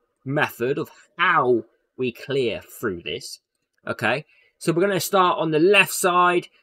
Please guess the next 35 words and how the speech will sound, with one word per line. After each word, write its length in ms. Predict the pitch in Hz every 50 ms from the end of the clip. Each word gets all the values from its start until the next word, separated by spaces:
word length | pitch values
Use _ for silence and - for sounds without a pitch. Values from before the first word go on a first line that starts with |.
| _ _ _
We're 120 | 143 147
gonna 180 | 147 160 156 139
clear 380 | - - - 190 190 196 185
through. 500 | 151 - - 156 147 147 147 147 147 135 - _ _ _ -
You 160 | - 185 185
can 180 | - 233 208 -
copy 380 | - - 101 - - 110 92
me, 340 | 90 98 95 95 95 92 - _ _ _ _ _
um, 300 | - 113 113 113 110 95 - -
as 240 | 127 139 139 - 131
I 140 | 120 113
do 240 | 98 - - 104 98
it, 100 | 101 107 -
as 240 | - 123 123 110
I'm 180 | 117 110 104 95
talking 560 | - - - 131 123 117 - - 120 113 - - _ -
absolute 560 | 220 202 185 - - - - 123 113 104 -
nonsense, 720 | 123 127 143 147 156 143 143 139 - - - 151 151 127
as 140 | 135 127 127
I'm 160 | 139 131 120
doing 240 | 113 135 135 131 123
these 160 | 120 117 101
battles, 600 | - _ - 185 165 147 - - 160 151 143 117
which 220 | 123 123 113 - -
are 100 | 117 107
very 540 | 107 110 156 170 156 123 107 101 95 90 - _ _ _ _ _ _ _ _ _
boring. 540 | - 139 160 165 151 120 107 101 98 104 107 - _ _ _ _ _ _ _
Um, 260 | - 123 120 120 123
hopefully 380 | 113 - 185 - - - 175 156
you're 240 | 135 120 127 127 127
all 200 | 127 139 127 113
clearing 520 | - - 139 143 147 143 131 120 110 107
these 220 | 101 101 98 - -
quite 260 | _ 110 98 90 85
easily. 720 | 85 113 117 123 120 104 107 107 98 95 101 127 147